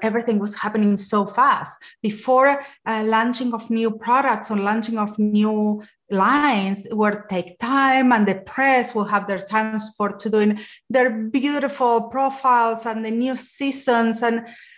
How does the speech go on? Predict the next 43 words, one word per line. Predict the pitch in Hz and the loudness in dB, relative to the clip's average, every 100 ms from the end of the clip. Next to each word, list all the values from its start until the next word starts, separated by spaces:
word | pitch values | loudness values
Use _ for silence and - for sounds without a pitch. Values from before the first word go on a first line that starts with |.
| _ - | _ 0
then | 247 240 233 233 | 2 2 0 0
people | 240 226 | 2 2
will | 220 220 | 2 0
sell | 220 330 262 | 0 2 2
it. | 156 - - | -2 -10 -6
Then | 285 277 - | -2 -2 -4
when | 202 214 | -2 0
the | 214 | 0
digital | 214 240 247 233 240 214 | 0 -2 -6 0 0 2
world | 208 233 320 226 | 2 2 2 0
started | - 220 208 208 | -6 -6 -4 -4
and | 208 214 | -4 -2
everything | 262 269 254 | -2 -2 -4
started | 247 247 233 | 0 -2 -2
to | |
be | 226 | -4
so | 214 - - - 277 226 | -6 -10 -10 2 4 4
fast, | - 277 339 220 190 220 - - - _ _ - | 2 0 4 4 4 0 -8 -14 -20 _ _ -2
people | 453 415 269 | 2 2 2
want | 330 392 | 0 0
it | - | -2
now. | 220 269 392 180 185 | 0 2 2 -2 -2
They | 233 | -2
want | 277 311 | -2 -4
the | 330 | -4
product, | 302 302 302 294 - | -4 -2 -4 -12 -16
the | 214 233 | -14 -12
product | 226 285 294 302 | -2 0 0 -2
now. | 247 294 403 392 196 156 165 - | -2 -2 -4 -4 -4 -4 -8 -4
They | 277 277 - | -4 -4 -2
couldn't | 349 359 359 - | 2 2 0 -2
wait | 262 359 320 | 2 2 0
so | - 233 208 | -4 -2 0
much. | 190 160 139 - _ - - _ | 0 0 -2 -12 _ -20 -20 _
So | - 262 240 240 220 | -2 2 4 4 0
this | 214 330 359 | -4 -4 -4
happened | 220 254 262 262 262 262 240 | -4 0 0 0 -2 -2 0
that | 214 220 220 220 | 2 2 2 -2
a | 214 | -4
lot | 214 208 208 | -2 0 0
of | 269 - | -2 -2
our | 220 | -2
retailers | 214 214 214 226 285 240 190 247 | -2 -4 -4 -4 -2 -4 -4 -6